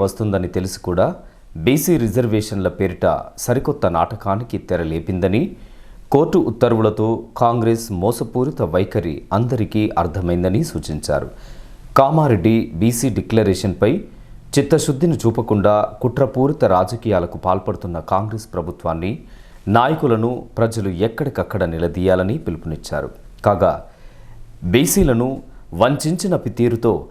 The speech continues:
కాంగ్రెస్ పార్టీని ఎవరు నమ్మే స్థితిలో లేరని బీఆర్ఎస్ నాయకులు గోపు ఐలయ్య యాదవ్ సూచించారు. రాబోయే రోజుల్లో బీసీలు కాంగ్రెస్ పార్టీకి తగిన గుణపాఠం చెప్పాలని కోరారు.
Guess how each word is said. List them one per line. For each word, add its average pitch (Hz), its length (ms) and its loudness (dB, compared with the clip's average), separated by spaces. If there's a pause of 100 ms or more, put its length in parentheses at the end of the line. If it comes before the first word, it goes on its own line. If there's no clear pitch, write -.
(720)
కాంగ్రెస్ 185 400 2
పార్టీని 127 420 2 (300)
ఎవరు 107 240 2 (300)
నమ్మే 143 280 0 (100)
స్థితిలో 107 460 -2 (220)
లేరని 104 360 4 (640)
బీఆర్ఎస్ 139 420 2 (120)
నాయకులు 92 400 -2
గోపు 101 180 -2 (180)
ఐలయ్య 90 280 0
యాదవ్ 98 320 0
సూచించారు. 92 540 0 (180)
రాబోయే 101 440 2
రోజుల్లో 110 340 0 (600)
బీసీలు 135 440 2 (480)
కాంగ్రెస్ 165 400 0
పార్టీకి 107 400 0 (100)
తగిన 117 280 0 (100)
గుణపాఠం 95 420 -2 (120)
చెప్పాలని 92 500 0 (120)
కోరారు. 73 380 -6